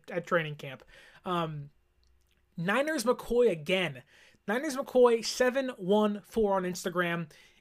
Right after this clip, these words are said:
Is the quarterback battle close?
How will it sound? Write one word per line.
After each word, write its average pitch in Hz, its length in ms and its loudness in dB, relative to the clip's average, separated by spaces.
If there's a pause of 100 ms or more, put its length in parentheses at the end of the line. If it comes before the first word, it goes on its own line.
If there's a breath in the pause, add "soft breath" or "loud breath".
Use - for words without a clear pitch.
Is 220 140 -2
the 220 100 2
quarterback 311 760 0
battle 220 400 0
close? - 640 -4